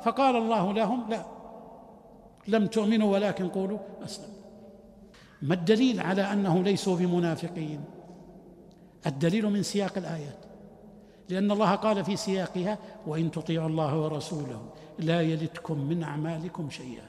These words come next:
أي لا ينقصكم من أعمالكم شيئا. فهذا دليل على أن الواحد من هؤلاء الأعراب يقبل عمله الصالح، فلو كان منافقا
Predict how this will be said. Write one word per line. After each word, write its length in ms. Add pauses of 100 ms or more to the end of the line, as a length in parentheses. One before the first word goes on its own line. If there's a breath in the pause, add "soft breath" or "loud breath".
(360 loud breath)
أي 140
لا 180
ينقصكم 560
من 160
أعمالكم 580
شيئا. 380 (360 loud breath)
فهذا 160
دليل 320
على 260 (1000 loud breath)
أن 140
الواحد 380
من 120
هؤلاء 500
الأعراب 540
يقبل 500
عمله 420
الصالح، 540 (1300 loud breath)
فلو 220
كان 280
منافقا 500